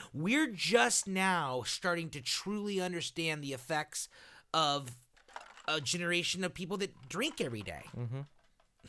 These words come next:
Speaker 1: <laughs> You know, really,
Speaker 2: Yeah.
Speaker 1: truly.
Speaker 2: The people who had a, had a scotch every night when they came
Speaker 1: Right,
Speaker 2: home
Speaker 1: we're
Speaker 2: for
Speaker 1: just now
Speaker 2: sixty
Speaker 1: starting to
Speaker 2: years.
Speaker 1: see what that's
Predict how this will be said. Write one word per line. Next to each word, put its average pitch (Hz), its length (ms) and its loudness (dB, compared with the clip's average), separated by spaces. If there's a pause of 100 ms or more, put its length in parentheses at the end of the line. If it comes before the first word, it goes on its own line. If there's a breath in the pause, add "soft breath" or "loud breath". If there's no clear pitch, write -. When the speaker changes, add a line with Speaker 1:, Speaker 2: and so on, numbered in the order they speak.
Speaker 1:
<laughs> 180 380 6 (1040 soft breath)
You 147 120 -2
know, 170 280 2
really, 247 380 10
Speaker 2:
Yeah. 214 140 4
Speaker 1:
truly. 277 360 0 (120)
Speaker 2:
The 101 80 -4
people 120 240 2
who 123 100 2
had 107 160 4
a, 101 220 0
had 104 160 -4
a - 20 -4
scotch 101 540 -4 (120)
every 98 480 -2
night 98 280 -4
when 90 80 -8
they 90 100 -6
came 90 220 -6
Speaker 1:
Right, 104 180 6
Speaker 2:
home 131 80 -2
Speaker 1:
we're 190 140 8
Speaker 2:
for 180 60 0
Speaker 1:
just 214 600 8
now 226 240 8
Speaker 2:
sixty 190 160 2
Speaker 1:
starting 208 240 4
to 214 60 2
Speaker 2:
years. 190 200 2
Speaker 1:
see 196 220 2
what 175 340 0
that's 175 340 0